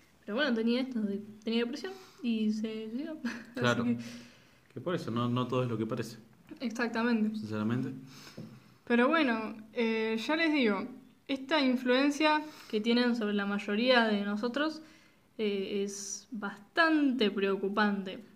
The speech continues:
Speaker 2: Es fuerte, es fuerte.
Speaker 1: Sí. Porque, a ver, una cosa es que te des cuenta y sepas, "Ah, ok, esta persona está sonriendo en esta foto, qué lindo, me encanta el outfit que tiene puesto", pero capaz que está pasando un día de mierda. Si vos sabés eso,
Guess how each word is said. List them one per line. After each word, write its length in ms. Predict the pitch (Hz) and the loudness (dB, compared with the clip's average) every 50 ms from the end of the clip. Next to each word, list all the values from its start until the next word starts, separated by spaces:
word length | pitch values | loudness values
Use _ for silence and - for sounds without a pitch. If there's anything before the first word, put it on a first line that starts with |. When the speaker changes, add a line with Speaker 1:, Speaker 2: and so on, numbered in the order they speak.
| _ | _
Speaker 2:
Es 120 | - 156 - | -4 -4 0
fuerte, 440 | - 139 139 135 113 92 - 104 | 4 6 8 8 6 6 4 2
es 60 | 117 107 | 0 2
fuerte. 340 | - 107 107 104 - - - | 2 2 2 2 0 -6 -10
Speaker 1:
Sí. 440 | - - - 220 214 208 208 214 - - - - - - - - - | -8 -4 0 0 0 0 0 -4 -12 -14 -20 -20 -20 -20 -20 -20 -6
Porque, 260 | - 233 240 240 233 240 | 0 0 2 4 6 8
a 60 | 254 | 8
ver, 200 | 254 247 226 226 254 | 10 8 8 6 4
una 160 | 269 311 311 | 2 2 4
cosa 220 | 330 349 330 349 | 2 2 2 2
es 60 | 320 | 2
que 120 | 339 285 233 | 2 0 2
te 120 | 214 214 | 4 4
des 180 | 214 226 240 226 | 4 4 2 2
cuenta 540 | 226 262 262 269 277 262 285 285 294 311 311 - - - - _ | 2 2 4 4 4 4 4 4 4 2 -2 -6 -12 -18 -16 _
y 140 | 262 208 208 | -6 -6 -2
sepas, 480 | - 220 214 208 214 214 214 208 - - - - | 0 0 0 2 2 0 0 0 -4 -8 -12 0
"Ah, 200 | - 240 220 208 202 | 2 4 4 4 2
ok, 100 | 208 208 196 190 190 - | 0 -2 -6 -6 -8 -6
esta 260 | - 247 254 - 277 | -6 -2 0 0 2
persona 300 | 247 226 226 233 240 254 | 2 0 0 0 -2 -2
está 140 | 247 247 247 233 | -2 -4 -6 -4
sonriendo 380 | 247 240 226 214 208 214 220 | -2 -2 0 0 0 0 0
en 80 | 220 214 | -2 -4
esta 200 | 214 214 214 208 | -6 -6 -6 -4
foto, 300 | - 226 226 214 240 233 | -4 -2 -2 -2 -2 -2
qué 140 | - 214 208 | -2 -2 0
lindo, 340 | 208 214 220 226 226 214 | 0 2 2 2 0 0
me 140 | 208 202 196 | -2 -4 -6
encanta 300 | 196 196 - 208 214 220 | -8 -4 -2 -2 0 2
el 60 | 214 214 | 2 0
outfit 220 | 214 214 240 233 214 | 0 0 -2 -4 -4
que 100 | 220 202 | -4 -4
tiene 180 | 208 208 214 214 | -2 -2 -2 -2
puesto", 320 | 214 220 226 - 269 254 | -2 -4 -4 -4 -4 -4
pero 180 | 254 208 202 208 | -2 -4 -4 -4
capaz 260 | 208 202 220 226 226 | -4 -4 -4 -4 -4
que 60 | 247 | -4
está 180 | 247 233 214 214 | -4 -4 -2 -2
pasando 300 | 214 214 220 214 220 220 | -2 -2 -2 -2 -2 -2
un 80 | 220 | -2
día 160 | 220 220 214 | 0 0 0
de 60 | 208 208 | 2 2
mierda. 280 | 208 202 202 208 - - - - - - _ _ _ _ _ _ _ | 0 -2 -2 -6 -10 -12 -16 -20 -20 -20 _ _ _ _ _ _ _
Si 200 | - - 254 254 | -6 -2 0 2
vos 160 | 320 392 - | 2 2 2
sabés 260 | - 269 277 285 285 | 2 4 2 2 2
eso, 340 | 330 330 359 320 254 - - | 2 2 2 2 2 0 -4